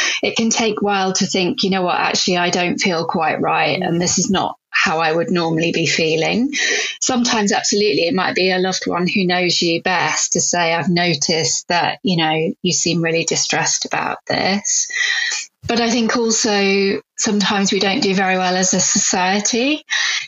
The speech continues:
because we minimize what people have experienced. We say, "Well, at least the baby's healthy," or, and really what that does is silence people. And I think also sometimes women feel,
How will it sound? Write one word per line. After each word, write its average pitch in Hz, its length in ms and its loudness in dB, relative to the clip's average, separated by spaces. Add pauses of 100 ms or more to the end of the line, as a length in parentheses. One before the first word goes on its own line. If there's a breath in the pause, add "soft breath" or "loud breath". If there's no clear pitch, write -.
because 208 360 0
we 190 460 2
minimize 156 640 2
what - 160 -4
people 175 260 0
have 156 120 -2
experienced. 156 880 -2
We 175 80 0
say, 165 460 0
"Well, 247 140 0
at 320 80 0
least 330 280 0
the 302 100 -2
baby's 359 420 0
healthy," - 840 -2
or, 185 520 0 (360 loud breath)
and 247 220 2
really 269 200 2
what 254 180 0
that 214 140 0
does 226 180 2
is 208 220 0
silence 208 600 0
people. 160 760 -2
And 202 180 0
I 202 60 2
think 208 280 0
also 208 380 0
sometimes 202 680 0
women 196 500 2
feel, 180 720 0